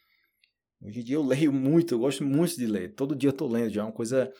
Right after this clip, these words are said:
do dia a dia. É algo como escovar os dentes. Então, super bacana. É,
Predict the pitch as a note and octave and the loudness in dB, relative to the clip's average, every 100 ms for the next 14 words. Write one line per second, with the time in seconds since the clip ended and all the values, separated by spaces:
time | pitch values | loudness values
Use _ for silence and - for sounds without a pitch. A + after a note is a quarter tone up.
0 | _ _ _ _ - A#2+ A#2 C#3+ C#3+ A2+ | _ _ _ _ -8 -4 0 2 2 2
1 | G#2+ E2+ - G2+ G2 A2+ A#2+ B2+ B2+ B2+ | 2 0 -10 -10 -10 -8 -8 -6 -4 2
2 | C3 C3 C#3 A#2 G#2+ - - _ _ _ | 4 6 4 2 2 0 -10 _ _ _
3 | _ - A3 A#3 - F3 F#3 E3 D#3+ C3+ | _ -12 -8 -6 -2 0 2 0 2 2
4 | C#3+ F3 _ _ _ _ _ - A2+ | 0 -4 _ _ _ _ _ -4 4